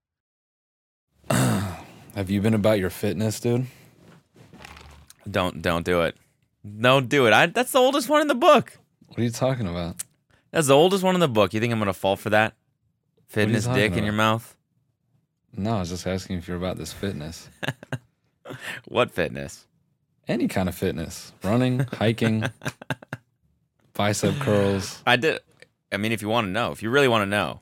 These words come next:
Speaker 1: Yeah.
Speaker 2: I went hiking on Saturday.
Speaker 1: Okay. Where'd you hike?
Speaker 2: I'm just, I'm just gonna proceed carefully <laughs> with everything, <laughs> with everything that I say in this conversation right now.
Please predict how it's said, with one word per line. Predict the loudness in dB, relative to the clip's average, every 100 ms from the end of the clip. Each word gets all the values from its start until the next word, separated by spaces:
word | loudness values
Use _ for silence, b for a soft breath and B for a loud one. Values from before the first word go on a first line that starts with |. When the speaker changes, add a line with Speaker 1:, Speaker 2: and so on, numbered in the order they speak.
| _
Speaker 1:
Yeah. | -4 -2 0
Speaker 2:
I |
went | 0
hiking | 0 0 -2 -6
on | -8
Saturday. | -6 -6 -6 -10 -18 _ _ _
Speaker 1:
Okay. | -2 0 2 2 0
Where'd | -2 -2
you | 0 0
hike? | 0 -2 -10 _ _ _ _ _ _ -20 -20 _ _ _ _ _ _ _ _
Speaker 2:
I'm | -16 -14
just, | -14 -16 -18 -20 _ _ _ _
I'm | -12 -10
just | -8
gonna | -6 -6 -6 -14 _
proceed | -10 -10 -8 -6 -6 -6 -16 _ -10
carefully | -6 -6 -6 -2 -2 -2 -6 0
<laughs> | 2 4
with | 4
everything, | 6 6 6 4 2 0 0 0 0 -2 -4 -4
<laughs> | -6 -4 -6 -6
with | -4 0
everything | 2 2 0 -2 -2 -4 -6
that | 0
I | 2
say | 2 0 0
in |
this | -4 -6
conversation | -6 -6 -4 -4 -4
right | -8
now. | -8